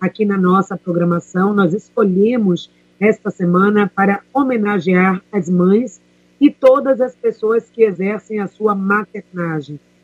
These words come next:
Vamos descobrir ao longo dessa semana que maternidade é diferente de maternagem e que é possível você também exercer esse seu dom, né, de amar, de acolher, mesmo quando você biologicamente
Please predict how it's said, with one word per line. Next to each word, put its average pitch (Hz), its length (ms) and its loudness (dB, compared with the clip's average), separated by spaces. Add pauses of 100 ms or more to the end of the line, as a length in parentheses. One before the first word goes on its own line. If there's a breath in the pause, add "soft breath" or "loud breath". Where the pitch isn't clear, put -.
(180)
Vamos 220 280 0
descobrir 196 460 -2
ao 202 80 0
longo 196 280 -4
dessa 190 240 -10
semana 220 500 -4 (300)
que 226 100 -10
maternidade 202 1040 -2 (340)
é 240 200 2
diferente 196 680 0
de 185 100 -2
maternagem 190 840 0 (380)
e 214 80 -2
que 247 160 2
é 247 40 -2
possível 247 720 0
você 214 360 2
também 202 380 0
exercer 208 680 2 (360)
esse 208 300 0
seu 226 340 2 (100)
dom, 226 260 -2
né, 202 240 0
de 180 140 -2
amar, 196 540 0 (100)
de 202 120 -6
acolher, 190 540 0 (380)
mesmo 269 440 -2
quando 254 320 -4
você 226 380 0
biologicamente 208 1500 -2